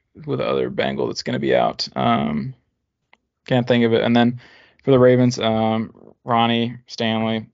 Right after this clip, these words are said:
and Marlon Humphrey are the two big names that are gonna be out. I'm missing a few other guys, but not as big of an impact. Um,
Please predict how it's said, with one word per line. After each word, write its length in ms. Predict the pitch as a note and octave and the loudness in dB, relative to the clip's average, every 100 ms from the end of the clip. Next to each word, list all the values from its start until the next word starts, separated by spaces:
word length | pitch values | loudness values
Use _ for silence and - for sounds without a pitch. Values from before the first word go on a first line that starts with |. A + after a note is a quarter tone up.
| _ - | _ -8
and 920 | G#2+ G#2 G2+ G2+ G2+ G2+ G2+ - - _ _ _ _ - B2+ | -4 -2 -2 -4 -4 -8 -10 -14 -16 _ _ _ _ -6 0
Marlon 220 | A2+ A2+ | 2 2
Humphrey 360 | A2+ A2+ A#2 | -2 -2 -2
are 60 | A2 | 0
the 80 | A2 | -2
two 180 | - A2 | -4 0
big 220 | A2 G#2+ | 0 0
names 240 | G#2+ G#2+ | -2 -2
that 80 | G#2+ | -2
are 100 | G#2+ | -2
gonna 180 | A2 G#2 | -4 -2
be 180 | G#2 G#2 | 0 0
out. 140 | - | 0
I'm 60 | C3+ | -2
missing 220 | B2+ B2+ | -2 -4
a 40 | |
few 200 | B2 A#2 | 0 2
other 160 | A2 A2 | 4 4
guys, 240 | G#2+ G#2+ | 2 0
but 100 | A2 | -4
not 220 | A2 A2 | -4 -4
as 380 | - A2 G#2 - _ - | -2 -4 -4 -14 _ -6
big 140 | A2+ | -4
of 60 | G#2 | -2
an 80 | G#2 | -4
impact. 560 | A2 A2 G#2 G#2+ - - | -4 -4 -4 -6 -14 -20
Um, 480 | - G#2 G2 G2 G#2 | -10 -6 -6 -6 -10